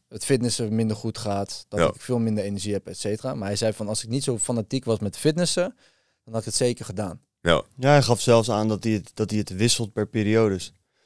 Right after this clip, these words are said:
Speaker 3: Dus als hij een
Speaker 2: Hmm.
Speaker 3: periode heeft dat hij mentaal de grind in moet voor zijn business, eet hij daarop anders. Dan bijvoorbeeld meer low
Speaker 2: Ja.
Speaker 3: carb, et cetera.
Speaker 1: Ja.
Speaker 2: Ja.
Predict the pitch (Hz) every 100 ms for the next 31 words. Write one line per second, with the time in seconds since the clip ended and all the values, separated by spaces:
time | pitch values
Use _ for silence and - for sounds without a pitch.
0 | _ _ 113 104 107 123 113 113 110 107
1 | 110 113 107 104 104 110 107 98 107 95
2 | 104 110 104 104 107 - 101 95 110 -
3 | 131 147 - _ _ _ _ _ _ 127
4 | 127 131 117 120 123 117 131 - 131 131
5 | 101 90 98 107 101 110 120 117 120 -
6 | 131 120 113 110 - 127 127 143 110